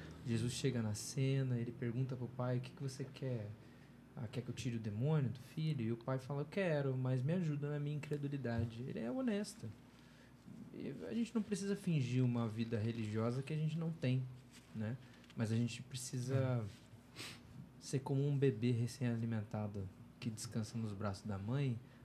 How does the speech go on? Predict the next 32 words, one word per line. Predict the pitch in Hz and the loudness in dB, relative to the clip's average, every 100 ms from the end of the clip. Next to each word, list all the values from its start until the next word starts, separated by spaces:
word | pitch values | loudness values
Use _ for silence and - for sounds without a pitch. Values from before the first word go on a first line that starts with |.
| - | -6
A | |
gente | 98 95 - | -4 -6 -10
descansa | 113 - 113 107 120 | -12 -6 -6 -4 -6
e | |
espera | - - 104 104 101 | -6 -4 -2 -2 -2
em | |
Isra-, | 101 - - | -4 -6 -4
ah, | 104 101 101 | -2 -2 -2
em | 101 | -2
Deus. | 98 95 101 - - - - - - - - - | -2 -2 -4 -10 -12 -16 -18 -18 -18 -20 -18 -4
Ah, | 101 98 98 | 0 0 0
"Espera, | - - - 143 151 135 | -4 -4 0 2 4 4
ó | 131 131 | 4 2
Israel, | 127 127 120 113 113 117 | 2 0 0 2 2 0
em | 113 | 0
Deus, | 110 117 110 - - | 0 0 0 -4 -2
hoje | 127 143 123 | 0 0 0
e | 123 | -2
para | 123 139 | -4 -6
sempre." | - - 117 104 - | -8 -6 -6 -6 -4
Salmo | 113 110 - - | -4 -4 -8 -18
cento | - 170 165 | -4 -4 -2
e | |
trinta | 143 127 120 | -2 -2 -4
e | |
um, | |
versículo | 107 104 - - 107 - | -4 -6 -8 -8 -8 -6
três. | 110 110 - - - - - - - - | -6 -6 -8 -16 -20 -20 -20 -20 -18 -6
Que | 123 | -2
é | |
exatamente | 107 117 131 139 120 113 - | 0 0 0 0 0 -2 -6
esse, | - | -8